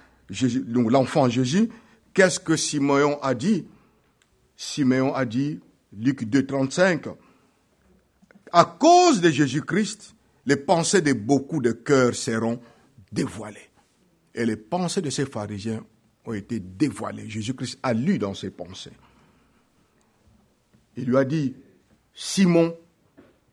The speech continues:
j'ai quelque chose à te dire. J'ai quelque chose à te dire. » Et il lui raconte une parabole de deux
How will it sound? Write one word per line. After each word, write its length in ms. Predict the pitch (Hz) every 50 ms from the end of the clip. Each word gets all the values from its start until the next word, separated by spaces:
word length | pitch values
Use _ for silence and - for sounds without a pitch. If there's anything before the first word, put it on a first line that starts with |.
| _ _ -
j'ai 240 | 113 113 147 147 147
quelque 340 | - 202 185 - - - 156
chose 480 | - - - 170 175 175 160 131 - - -
à 80 | 131
te 120 | - - 131
dire. 560 | 113 113 135 156 139 110 98 95 - - - _ _ _ _ _ _ _ _ _ _ _ _ _ _ _ _ _ _ _ _ _ _ _ _ _ -
J'ai 180 | 127 127 151 143
quelque 320 | 139 - 269 269 - 147
chose 340 | 135 - - 160 156 143 156 -
à 100 | 127 120
te 100 | - 117
dire. » 460 | 107 90 110 107 95 95 - - _ _ _ _ _ _ _ _ _ _ _ _ _ _ _ - -
Et 100 | 135 135
il 180 | 139 135 127 131
lui 140 | 135 131
raconte 640 | 120 110 117 113 - 131 123 117 117 113 - - _ _ _ _ _ _ _ -
une 140 | 117 110
parabole 560 | 98 - 104 98 95 92 92 90 98 98 101 110 _ _ _ _ _ _ -
de 100 | - 98
deux 300 | 87 85 87 90 90 -